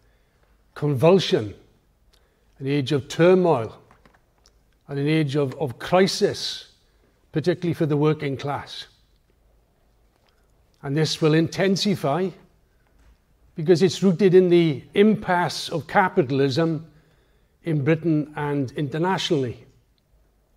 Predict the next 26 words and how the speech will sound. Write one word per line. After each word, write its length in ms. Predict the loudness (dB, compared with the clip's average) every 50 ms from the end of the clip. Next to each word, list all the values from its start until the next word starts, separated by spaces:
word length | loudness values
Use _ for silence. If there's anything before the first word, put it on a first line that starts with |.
| _ _ _ _ _ _ _ _ _ _ _ _ _ _ _ _ _ _ _ _ _ -8
Now, 140 | -4 0
we've 160 | 2 2 2 4
been 200 | 4 4 2 2
told 460 | 2 4 4 4 4 4 2 -2 -4 -10 -20 -20 _ _ _ _ _ _ _ _ _ _ _ _ _ _ _ _ _ _ _ _ _ _ _ _ _ _ _
that 300 | -8 -6 -6 -6 -6 -4
we're 160 | -4 -2 -2
in 140 | -2 -2 -2
a, 260 | -2 -2 -2 -4 -6 -10 -16 _ _ _ _ _ _ _ _
a 60 | -18 -18
period 480 | -6 0 2 2 4 4 4 2 2
of, 240 | 2 0 -2 -4 -4 -4
of 160 | -4 -2 0
recovery, 640 | 0 0 0 2 2 2 4 4 4 2 2 0 -2 -8 -16 -20 _ _ _ _ _ _ _ _ _ _ _ _ _ _ _ _ _ _ _ _ _ _ _ _ _ _ _ _ _
and 240 | -10 -6 -4 -4 -2
we 120 | -2 0
can, 360 | 0 0 2 2 0 -2 -4 -6
we 140 | -6 -2 0
can 160 | 2 2 2
accept 420 | 0 -2 -4 -4 -4 -4 -6 -6
that. 340 | -6 -6 -6 -6 -6 -10 -16 -20 _ _ _ _ _ _ _ _ _ _ _ _ _ _ _ _ _ _ _ _ _ _ _ _ _ -14
After 260 | -14 -10 -4 2 4
all, 160 | 6 6 6
we've 180 | 6 2 2 2
gone 280 | 2 2 2 2 0
through 260 | -2 -2 -2 0 0
the 320 | 0 0 0 0 -2 -4